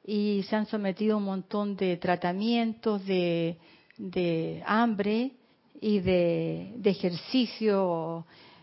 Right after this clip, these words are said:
tortuoso, y no funciona, no funciona. Para mí es lógico que no funcione porque fuiste a buscar la solución afuera,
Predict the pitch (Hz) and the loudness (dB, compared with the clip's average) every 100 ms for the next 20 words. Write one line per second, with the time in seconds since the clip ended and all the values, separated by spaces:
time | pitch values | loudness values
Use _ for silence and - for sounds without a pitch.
0 | _ _ _ 208 190 - 247 247 185 - | _ _ _ 4 4 4 6 6 6 0
1 | 208 269 - _ _ _ _ _ _ _ | -2 -2 -8 _ _ _ _ _ _ _
2 | _ _ 220 208 156 - _ _ _ _ | _ _ -20 -20 -20 -20 _ _ _ _
3 | _ - 254 247 262 285 269 - 240 165 | _ 0 4 4 2 0 0 2 2 2
4 | 147 _ _ _ _ _ _ _ _ _ | -8 _ _ _ _ _ _ _ _ _
5 | - 208 - 233 - 277 208 151 - _ | -8 -6 -4 -4 0 0 0 -2 -12 _
6 | _ _ _ _ _ _ _ _ _ - | _ _ _ _ _ _ _ _ _ 2
7 | 226 233 285 277 294 302 285 269 247 262 | 4 6 6 6 4 2 2 2 2 0
8 | 262 277 262 - 247 214 220 220 214 226 | 0 -2 -2 2 2 2 0 -2 -2 -2
9 | 214 - 294 285 269 233 226 254 254 226 | -2 0 -2 2 2 2 2 0 0 -2
10 | 214 202 - 226 202 190 - 262 311 381 | -2 -4 -4 -4 -4 -8 -4 2 2 4
11 | 208 175 | 2 0